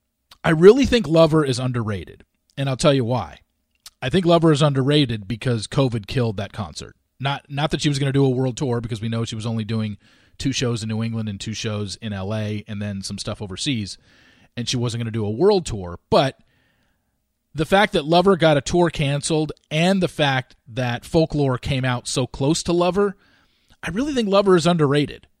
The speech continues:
It's not her best, but I don't think it gets as much pub as it should because of those two factors. I think though, I think that's legit. So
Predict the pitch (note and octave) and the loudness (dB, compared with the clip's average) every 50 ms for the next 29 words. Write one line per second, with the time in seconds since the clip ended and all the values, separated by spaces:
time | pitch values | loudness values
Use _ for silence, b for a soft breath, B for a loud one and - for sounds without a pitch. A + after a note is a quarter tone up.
0 | _ _ - E3+ D#3+ - F#3 G#3 A3 G3 F3 C3 C#3 D#3+ G#3+ D#3 C#3+ C#3+ - - | _ _ -2 0 0 2 2 4 6 6 6 6 8 8 8 6 6 2 -2 -6
1 | - - - _ _ _ _ _ _ _ _ _ _ - D#3 D3+ D#3+ F3 G#3+ A3+ | -10 -14 -20 _ _ _ _ _ _ _ _ _ _ 2 4 4 6 6 6 6
2 | G3 F#3 E3+ D#3 C3+ D3+ D#3+ C#3+ - - - - C#3+ B2 G#2+ B2+ C#3 D3 C#3+ C#3 | 4 2 0 0 0 2 0 0 0 -2 -4 -4 -4 -4 -4 -2 -2 -2 -2 -2
3 | - - - - - C#3+ C3 B2 A#2 G#2 F#2 G#2 - - - A#2 F#2 - - - | -4 -8 -6 -2 -2 0 0 0 -2 -4 -6 -8 -8 -6 -6 -6 -6 -8 -12 -18
4 | - _ _ _ _ _ _ _ _ _ _ - C3+ A#2+ G#2 - - - D3 C3+ | -20 _ _ _ _ _ _ _ _ _ _ -4 -4 -4 -6 -6 -4 0 0 2
5 | C3+ B2+ A2+ G#2+ - - B2+ B2 A#2 G2+ A#2+ A#2 A#2+ A2 - - C3 A#2 - G#2+ | 2 0 -2 -6 -8 -8 -6 -6 -6 -4 -4 -4 -4 -4 -4 -4 -6 -6 -6 -6
6 | F2 E2+ - - - - - - - - - _ _ _ _ - A2 - A2 G2 | -10 -10 -14 -18 -20 -20 -20 -20 -20 -20 -20 _ _ _ _ -14 -12 -10 -10 -10
7 | - G#2+ G2+ G2 G2 - A#2 A2+ - G#2+ G2 - G2 F#2+ - - G2 F2+ D#2 D2+ | -8 -8 -8 -8 -10 -10 -10 -10 -10 -10 -10 -10 -10 -12 -12 -12 -14 -12 -12 -14
8 | C2+ - - _ _ _ _ b b b b b b b b b b b b b | -16 -16 -18 _ _ _ _ b b b b b b b b b b b b b
9 | b b b b b _ _ _ _ _ _ _ _ _ _ - - - - G#3+ | b b b b b _ _ _ _ _ _ _ _ _ _ -12 -2 4 6 6
10 | G#3 F#3+ F#3 F3+ F3 D#3 | 8 8 8 6 4 2